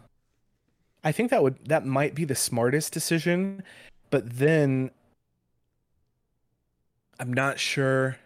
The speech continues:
I think it's gonna be kinda like a honeymoon phase. They're gonna judge and see how well the, excuse me, how well the two services do together. They're gonna introduce some kinda changes. I mean, I,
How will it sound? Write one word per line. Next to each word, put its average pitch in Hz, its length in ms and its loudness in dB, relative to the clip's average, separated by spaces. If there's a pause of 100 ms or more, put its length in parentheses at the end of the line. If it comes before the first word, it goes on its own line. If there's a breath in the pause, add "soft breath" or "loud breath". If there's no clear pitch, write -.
(760 loud breath)
I 160 100 2
think 226 200 0
it's 185 140 0
gonna 143 160 4
be 127 360 2
kinda 147 220 0
like 127 140 0
a 113 40 -4
honeymoon 107 440 -2
phase. 80 480 -6 (320 loud breath)
They're 143 100 2
gonna 127 180 2
judge 135 440 2
and 143 120 2
see 127 280 2
how 127 240 2
well 131 420 4
the, 123 240 2 (1040)
excuse 139 280 -4
me, 107 140 -8 (1200)
how 135 160 2
well 131 180 6
the 131 120 2
two 135 200 -2
services 120 460 -2
do 120 320 2 (360 loud breath)
together. 120 520 2
They're 127 120 0
gonna 113 180 -2
introduce 117 400 -2
some 113 160 -2
kinda 110 240 0
changes. 123 640 0 (340 loud breath)
I 117 40 -2
mean, 117 140 0
I, 101 160 -2